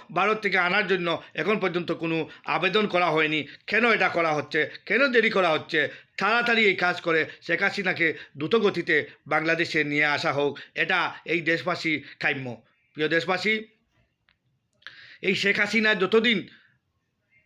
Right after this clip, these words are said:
ভারতে থাকবে, ততদিন বাংলাদেশ অশান্তিতে থাকবে। এই শেখ হাসিনা যতদিন ভারতে থাকবে, ততদিন বাংলাদেশ অশান্তিতে থাকবে।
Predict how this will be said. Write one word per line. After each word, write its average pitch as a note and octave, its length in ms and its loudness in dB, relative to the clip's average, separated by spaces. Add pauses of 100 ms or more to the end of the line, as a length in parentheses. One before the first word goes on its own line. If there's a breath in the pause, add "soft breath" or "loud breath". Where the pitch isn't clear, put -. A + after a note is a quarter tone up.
(960)
ভারতে A#3 440 4
থাকবে, C3 360 -2
ততদিন E3+ 360 0
বাংলাদেশ D#3 480 0
অশান্তিতে C#3+ 460 -4
থাকবে। G#2+ 320 -8 (840 soft breath)
এই F3 180 0
শেখ F#3 220 0
হাসিনা G3 320 0
যতদিন A#3 520 2
ভারতে F#3 320 2
থাকবে, D3+ 240 -2
ততদিন F#3 380 0
বাংলাদেশ D3 320 -2
অশান্তিতে B2 480 -8
থাকবে। G2+ 340 -14